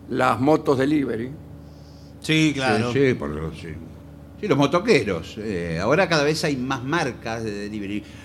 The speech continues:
Speaker 3: Algunas de ellas son en moto.
Speaker 2: Sí.
Speaker 3: Lle-, llevan una caja atrás de color rojo, amarillo, lo que fuere, en moto. Después está la sección de bicicletas, llevan una caja
Speaker 1: Claro.
Speaker 3: atrás
Speaker 2: También.
Speaker 3: de roja, eh, amarilla.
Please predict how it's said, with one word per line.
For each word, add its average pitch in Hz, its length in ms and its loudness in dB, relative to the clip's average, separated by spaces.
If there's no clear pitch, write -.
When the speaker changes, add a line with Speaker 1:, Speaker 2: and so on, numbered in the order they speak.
Speaker 3:
Algunas 117 340 -2
de 131 80 4
ellas 139 200 6
son 110 200 0
en 113 100 6
moto. 113 540 0
Speaker 2:
Sí. - 120 -6
Speaker 3:
Lle-, 113 280 -2
llevan 113 300 2
una 107 240 2
caja 113 320 -2
atrás 92 760 -6
de 92 320 -4
color 92 280 -2
rojo, 113 320 -2
amarillo, 98 680 0
lo 92 180 -8
que 87 120 -8
fuere, 98 380 -6
en 101 160 -4
moto. 107 360 -2
Después 110 480 -2
está 120 240 -2
la 107 160 -2
sección 135 480 -2
de 117 100 2
bicicletas, 110 880 -4
llevan 104 400 -2
una 101 160 -2
caja 107 300 -6
Speaker 1:
Claro. 117 80 -10
Speaker 3:
atrás 127 220 0
Speaker 2:
También. 139 380 2
Speaker 3:
de 98 220 -4
roja, 95 540 -4
eh, 85 80 -12
amarilla. 98 640 -4